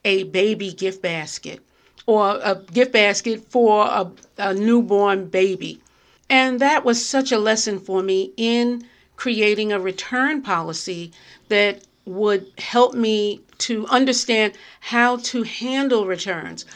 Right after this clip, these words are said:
Of course, in this case, the customer did get the return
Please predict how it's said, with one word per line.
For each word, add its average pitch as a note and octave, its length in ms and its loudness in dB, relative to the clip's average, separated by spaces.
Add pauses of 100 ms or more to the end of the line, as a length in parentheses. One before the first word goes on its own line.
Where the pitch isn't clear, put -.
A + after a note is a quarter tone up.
(160)
Of C#4 100 -2
course, D#4+ 280 0
in A#3+ 160 2
this B3+ 160 0
case, A#3 420 -2 (380)
the A3 200 4
customer G#3 520 -2
did G3+ 260 -4
get F#3+ 200 -4
the G3+ 80 -6
return F#3+ 720 -2